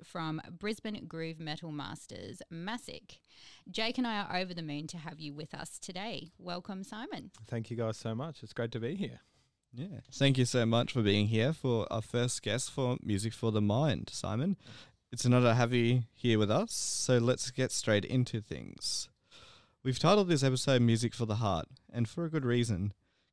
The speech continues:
Speaker 3: Can you tell us about your recent life-changing experience involving your heart?
Speaker 2: Yeah, absolutely. So, um, the start of December last year, I was, uh, I'm a, a g-, a guy who likes to keep in shape these days and was, uh, going for my morning run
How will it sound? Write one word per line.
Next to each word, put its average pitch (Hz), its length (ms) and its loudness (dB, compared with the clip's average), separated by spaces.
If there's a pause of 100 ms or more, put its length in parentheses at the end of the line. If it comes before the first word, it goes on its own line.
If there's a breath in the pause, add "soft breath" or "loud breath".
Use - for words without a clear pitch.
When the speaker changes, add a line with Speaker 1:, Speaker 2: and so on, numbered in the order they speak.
Speaker 3:
Can 143 80 2
you 202 100 4
tell 185 160 2
us 165 200 2
about 117 260 4
your 110 100 4
recent 110 520 2
life-changing 113 640 0
experience 110 800 -4
involving 107 720 -2
your 95 200 -4
heart? 127 320 -6 (360)
Speaker 2:
Yeah, 180 100 -6
absolutely. 143 540 -2
So, 131 320 -2
um, 127 400 -4 (680 soft breath)
the 123 380 -6
start 127 260 -4
of 113 100 -10
December 113 360 -6
last 107 360 -8
year, 123 220 -6
I 113 80 -8
was, 107 320 -10
uh, 101 280 -12 (300)
I'm 101 140 -14 (220)
a, 113 40 -14
a 104 40 -10
g-, 104 200 -14
a 117 120 -6
guy 107 260 -4
who 101 100 -6 (560 soft breath)
likes 123 180 -2
to - 60 -18
keep 139 200 -2
in 131 60 -4
shape 131 340 0
these 127 260 -2
days 135 400 0
and 123 80 -6
was, 113 260 -8
uh, 110 320 -10
going 117 280 -4
for 110 280 -4
my 110 160 -6
morning 120 300 -2
run 170 320 -6